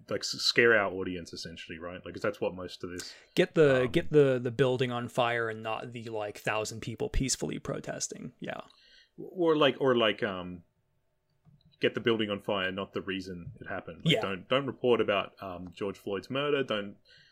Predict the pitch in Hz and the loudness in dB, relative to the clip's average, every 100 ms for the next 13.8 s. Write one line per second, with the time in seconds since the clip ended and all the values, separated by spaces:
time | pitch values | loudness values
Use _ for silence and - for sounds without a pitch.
0 | _ _ - 135 107 107 110 - 110 - | _ _ -10 -2 -2 2 0 0 -4 -2
1 | 110 98 95 92 98 90 107 98 87 98 | -4 -2 -4 -4 -6 -4 -6 -6 -6 -6
2 | 98 95 90 92 - 101 98 - - - | -6 -8 -10 -10 -6 -6 -6 -12 -16 -14
3 | 87 87 87 85 - 107 101 95 113 135 | -16 -14 -14 -14 -6 -4 -2 -2 0 0
4 | 117 127 120 120 113 - - 131 107 - | 0 -2 -2 -4 -2 0 2 0 0 -2
5 | 127 107 104 104 107 - - 120 113 113 | -2 -2 -2 -4 -6 -8 -6 -4 0 2
6 | 123 92 - 123 113 117 - 123 107 - | 4 4 2 0 -2 -4 -4 -4 -4 -4
7 | - - 110 - - 120 135 - 143 78 | -4 -4 -6 -6 -8 -6 -4 -4 -4 -4
8 | 90 - - _ _ _ - - - - | -4 -8 -16 _ _ _ -20 -20 -4 2
9 | 175 - 175 160 147 147 - 151 - 143 | 2 4 2 2 -4 -18 -18 -20 -8 -6
10 | - 160 175 123 - 117 127 117 90 90 | 0 0 0 -4 -2 -2 0 -2 -6 -8
11 | - 107 95 92 90 - _ _ _ _ | -10 -6 -6 -6 -10 -16 _ _ _ _
12 | _ - 117 98 135 - 151 170 143 120 | _ -6 -6 -2 -4 0 2 4 2 -2
13 | 117 110 107 - - 113 104 | -2 -2 -6 -12 -6 -4 -2